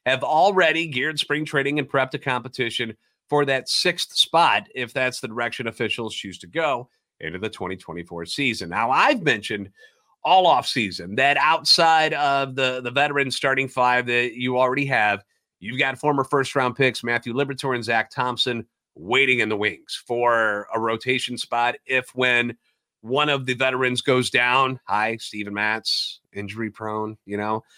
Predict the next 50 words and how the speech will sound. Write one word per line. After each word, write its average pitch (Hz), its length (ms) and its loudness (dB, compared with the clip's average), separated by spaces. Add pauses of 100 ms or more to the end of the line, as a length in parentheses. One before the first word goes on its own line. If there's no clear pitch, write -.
(260)
If 113 160 0
he 143 120 2
were 147 80 2
to 147 80 4
go 139 160 2
down 139 240 2
with 135 100 0
an 135 80 -2
injury, 143 560 4
one 131 160 0
of 123 80 -2
those 120 220 2
two 110 320 -2
would 107 360 0 (120)
slide 117 400 0
right 104 240 2
in. - 260 0 (100)
That 101 240 -6
you, 110 160 -6
you've 104 300 -8
got 120 320 0
some 117 180 -4
pretty 123 220 -2
good 110 160 -2
depth 123 300 0
there. 95 240 2 (360)
But 120 100 2
they 131 120 4
also 208 400 6
showed 160 300 2
last 170 380 2
year 135 200 4
that 131 300 2 (160)
both 214 340 2
of 175 160 0
them 110 300 0
can 131 200 -4
be 131 120 -4
quite 143 260 -2
useful 139 400 -2
coming 135 320 -2
out 127 120 -2
of 135 60 -2
the 143 60 -8
bullpen. 226 480 4 (880)
So - 140 -4
what 175 160 4
do 196 40 0
you 175 120 -2
do? 285 280 -2